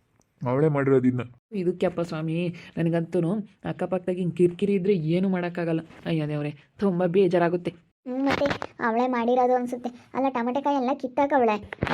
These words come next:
Speaker 2: ಹ್ಞೂ, ಇಷ್ಟಿಷ್ಟು, ಇಷ್ಟಿಷ್ಟು ಹಣ್ಣಾಗಿದ್ವು. ಇನ್ನೊಂದು ಹದಿನೈದು ದಿವಸ ಹೋಗಿದ್ರೆ ಇನ್ನೂ ದಪ್ಪ ಆಗ್ಬಿಟ್ಟು ಇನ್ನೂ ಚೆನ್ನಾಗ್ ಹಣ್ಣಾಗವು. ಚೆನ್ನಾಗ್ ರೇಟ್ ಸಿಗೋದು ಅತ್ಲಾಗೆ. ಹೆಂಗೋ ಹಾಕಿದ್ವಿ, ಏ, ಹೆಂಗೋ ನಮ್ಗೆ, ಹೆಂಗೋ ನಾವು ಮಾಡ್ಕೊಂತೀವಿ ಅತ್ಲಾಗೆ. ನನಗೆ ಹೆಂಗೋ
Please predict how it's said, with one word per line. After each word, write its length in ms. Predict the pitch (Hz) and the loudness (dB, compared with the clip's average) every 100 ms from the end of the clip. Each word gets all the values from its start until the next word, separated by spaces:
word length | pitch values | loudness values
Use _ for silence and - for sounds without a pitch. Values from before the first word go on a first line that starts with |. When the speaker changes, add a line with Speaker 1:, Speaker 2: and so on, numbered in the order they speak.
| 226 - _ - | 0 -2 _ -4
Speaker 2:
ಹ್ಞೂ, 120 | 254 233 | -2 -2
ಇಷ್ಟಿಷ್ಟು, 360 | 220 247 240 | -2 -6 -4
ಇಷ್ಟಿಷ್ಟು 320 | 220 233 220 | -6 -6 -2
ಹಣ್ಣಾಗಿದ್ವು. 440 | 196 208 202 202 180 | 0 0 0 -2 -2
ಇನ್ನೊಂದು 260 | 202 185 | -2 -2
ಹದಿನೈದು 240 | 180 190 190 | -2 -2 -4
ದಿವಸ 140 | 190 | -4
ಹೋಗಿದ್ರೆ 320 | 196 180 208 | -4 -2 0
ಇನ್ನೂ 180 | 190 196 | 0 0
ದಪ್ಪ 240 | 180 170 185 | -2 -4 -4
ಆಗ್ಬಿಟ್ಟು 340 | 180 175 196 | -4 -4 -4
ಇನ್ನೂ 200 | 196 202 | -4 -4
ಚೆನ್ನಾಗ್ 340 | 202 180 185 | -2 -2 0
ಹಣ್ಣಾಗವು. 540 | 185 175 180 175 160 151 - - - | 0 0 -2 0 0 -2 -8 -20 -4
ಚೆನ್ನಾಗ್ 260 | 214 226 180 | 0 0 2
ರೇಟ್ 220 | 202 208 | 2 2
ಸಿಗೋದು 280 | 202 170 165 | 0 0 0
ಅತ್ಲಾಗೆ. 280 | 156 147 - _ - | -4 -8 -10 _ -6
ಹೆಂಗೋ 300 | 190 226 233 220 | -4 0 0 2
ಹಾಕಿದ್ವಿ, 580 | 170 196 220 214 190 202 202 - - | 2 -2 -2 -2 0 -2 -6 -10 -4
ಏ, 60 | 185 180 175 | -2 -2 -2
ಹೆಂಗೋ 300 | 180 214 208 | -2 0 0
ನಮ್ಗೆ, 320 | 196 190 190 185 175 | 0 0 -2 -2 -2
ಹೆಂಗೋ 220 | 175 220 | 0 0
ನಾವು 300 | 208 185 180 | 2 2 0
ಮಾಡ್ಕೊಂತೀವಿ 640 | 165 160 202 220 196 185 175 | 0 0 0 0 0 0 0
ಅತ್ಲಾಗೆ. 200 | 175 170 | -2 -2
ನನಗೆ 200 | 165 165 | -2 -2
ಹೆಂಗೋ 240 | 190 | 2